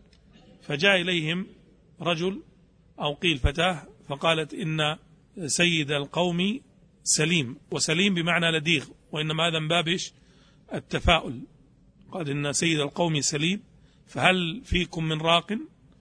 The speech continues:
فقال واحد من الصحابة: "أنا"، وما كانوا يعرفون أنه صاحب رقية، والراقي مثل الطبيب، فلما ذهبوا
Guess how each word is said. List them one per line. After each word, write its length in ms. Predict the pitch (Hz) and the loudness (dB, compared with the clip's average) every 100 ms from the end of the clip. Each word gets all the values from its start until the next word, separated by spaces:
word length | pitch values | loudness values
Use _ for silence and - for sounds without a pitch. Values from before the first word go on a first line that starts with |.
| _ - _ _ - - - | _ -20 _ _ -20 -20 -10
فقال 300 | 156 185 190 | 0 4 6
واحد 260 | 185 165 160 | 6 2 0
من 100 | 160 | -4
الصحابة: 640 | - 147 - 180 147 175 | -4 -6 2 2 2 0
"أنا"، 200 | 143 110 - _ _ _ - _ _ - _ _ _ | -2 -4 -16 _ _ _ -20 _ _ -20 _ _ _
وما 200 | 160 202 | 2 2
كانوا 300 | - 202 185 | 4 4 4
يعرفون 360 | 160 156 151 165 | 0 -2 -2 -2
أنه 400 | 160 156 170 277 - | 0 0 -2 -4 -10
صاحب 360 | - 160 156 | -4 -2 -2
رقية، 380 | 180 151 127 127 - _ _ _ _ - _ | -2 -4 -6 -10 -20 _ _ _ _ -20 _
والراقي 600 | - 170 214 220 214 214 311 320 277 196 | -6 2 2 4 2 -2 -4 -8 -8 -6
مثل 200 | 262 208 | -2 0
الطبيب، 400 | 175 - 165 143 123 - - _ - - - - _ _ _ - - | 0 0 0 0 -4 -16 -20 _ -20 -20 -20 -20 _ _ _ -14 0
فلما 280 | 208 214 | 2 4
ذهبوا 500 | 190 170 160 160 202 | 4 2 0 -2 -6